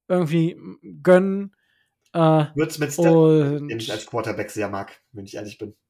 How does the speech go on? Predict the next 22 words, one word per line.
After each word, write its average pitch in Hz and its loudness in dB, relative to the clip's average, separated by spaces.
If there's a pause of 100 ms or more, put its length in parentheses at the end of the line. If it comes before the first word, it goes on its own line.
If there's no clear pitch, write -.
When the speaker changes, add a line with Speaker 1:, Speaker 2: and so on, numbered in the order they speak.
Speaker 1:
Ja. 156 -6 (640)
Und 165 0
das, 180 4
ja, 139 4
das, 156 0
das 160 2
kommt 151 -2
natürlich 143 -4
dann 139 -4
dazu. 139 -6 (500)
Der 135 0
ist 135 -4
ja 139 0
natürlich, 135 -2
und 240 4
ich 185 0
würde 185 6
es - 0
Aaron 170 4
Donald 160 6
auch 139 -6
gönnen, 151 0